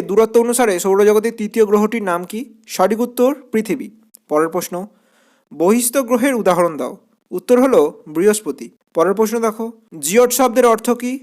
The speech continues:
সঠিক উত্তর পৃথিবী সদৃশ। পরের প্রশ্ন আসছে, দেখো বন্ধুরা, কোন দুটি গ্রহের কোনো উপগ্রহ নেই?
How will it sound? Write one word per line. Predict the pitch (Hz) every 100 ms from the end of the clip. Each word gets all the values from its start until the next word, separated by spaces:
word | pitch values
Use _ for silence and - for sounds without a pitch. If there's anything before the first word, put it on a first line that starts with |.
| _ -
সঠিক | 190 196 220
উত্তর | 233 240 240 - _
পৃথিবী | 214 220 240 226
সদৃশ। | 202 139 127 - - _
পরের | 151 151
প্রশ্ন | 160 160 185
আসছে, | 175
দেখো | 180 175
বন্ধুরা, | 185 180 185 190 _ -
কোন | 202 262 262
দুটি | 262 262 277
গ্রহের | 220 240 262 170 190 _
কোনো | 214 233
উপগ্রহ | 202 220 226 233
নেই? | 233 233